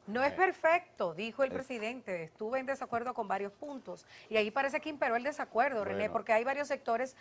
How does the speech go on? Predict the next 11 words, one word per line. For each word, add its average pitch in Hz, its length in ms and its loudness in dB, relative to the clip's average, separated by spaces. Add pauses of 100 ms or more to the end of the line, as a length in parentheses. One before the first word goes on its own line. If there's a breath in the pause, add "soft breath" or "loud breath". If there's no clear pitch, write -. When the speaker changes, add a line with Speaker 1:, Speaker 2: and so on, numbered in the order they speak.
(240 loud breath)
Speaker 1:
que 220 120 0
no 220 140 4
participaron 262 1000 4 (240 soft breath)
incluso 214 460 0
de 196 80 4
la 180 100 2
firma. 151 400 -10 (240)
Speaker 3:
Yo 113 100 -4
no 151 140 -2
entiendo. 92 640 -8 (1300)
Espera, 92 320 -8